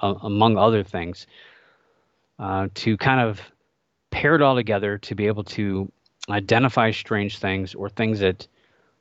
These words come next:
uh, aren't known objects that we can, once we detect it, we can photograph it with these high-resolution telescopes, so we can see if there is a, you know, little flag on the object or made in such and such country,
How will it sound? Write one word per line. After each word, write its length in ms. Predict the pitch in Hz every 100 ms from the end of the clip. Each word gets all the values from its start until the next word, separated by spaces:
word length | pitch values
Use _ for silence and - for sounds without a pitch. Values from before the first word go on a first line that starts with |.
| _ -
uh, 220 | 127 95 82 -
aren't 280 | 123 131
known 460 | - 117 113 123 117
objects 580 | 110 110 107 90 - -
that 140 | 107
we 100 | 107
can, 320 | 110 101 95 - _ _ _ _ _ _ _ _ _ _ _ -
once 200 | 120 117
we 60 | 117
detect 400 | 95 - 135 113
it, 40 |
we 120 | 98
can 120 | 110 -
photograph 580 | - - 101 85 90
it 80 | -
with 160 | 98 -
these 400 | 92 92 - -
high-resolution 720 | 117 117 110 98 101 101 -
telescopes, 580 | 95 - - - 98 90
so 100 | -
we 60 | 104
can 160 | 101 92
see 520 | - 226 143 127 135 _ - _ _ _ _ _ _ _ _ _ -
if 160 | 196
there 180 | - 143
is 180 | 127 113
a, 340 | 101 104 98 _ _ _ -
you 80 |
know, 100 | 120
little 220 | 101 120 95
flag 520 | - 117 127 127 110
on 380 | 101 104 101 95
the 100 | 101
object 540 | - 107 98 123 139 110
or 100 | 95
made 340 | 95 107 107
in 300 | 98 98 95
such 240 | - 120
and 100 | 98
such 220 | - 90 -
country, 480 | 143 139 104 82